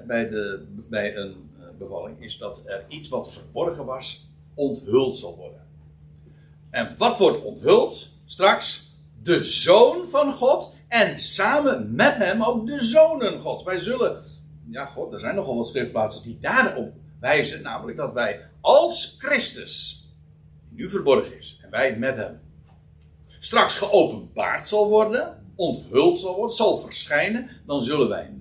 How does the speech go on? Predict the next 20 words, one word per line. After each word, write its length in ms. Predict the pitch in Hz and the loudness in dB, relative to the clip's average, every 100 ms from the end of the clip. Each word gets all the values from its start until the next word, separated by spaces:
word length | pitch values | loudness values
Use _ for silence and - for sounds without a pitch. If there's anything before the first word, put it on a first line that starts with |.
| - | 0
met 240 | 226 302 | 2 2
hem 360 | 262 262 349 - - - - | 2 2 0 -6 -16 -20 -12
in 300 | 170 226 349 | 4 4 6
heerlijkheid 760 | 339 233 247 254 226 175 185 190 | 2 4 4 2 0 -2 -2 -2
gaan 220 | 160 147 | -8 -10
verschijnen. 480 | - - 175 113 98 - - | -10 -6 -6 -6 -10 -20 -16
En 160 | 147 123 | -10 -6
sommige 280 | - - 120 | -6 -6 -4
mensen 420 | 131 123 104 95 | -2 -2 -4 -10
die 120 | 101 | -8
denken 260 | 127 117 110 | -4 -4 -6
misschien 260 | - 120 | -6 -4
dan 160 | 104 101 | -4 -6
in 80 | 95 | -12
de 100 | 92 | -8
termen 280 | 113 87 | -8 -8
van: 160 | 95 101 | -12 -10
"Dan 220 | 107 101 | -8 -8
begint 240 | 95 98 | -8 -12
de 80 | 82 | -12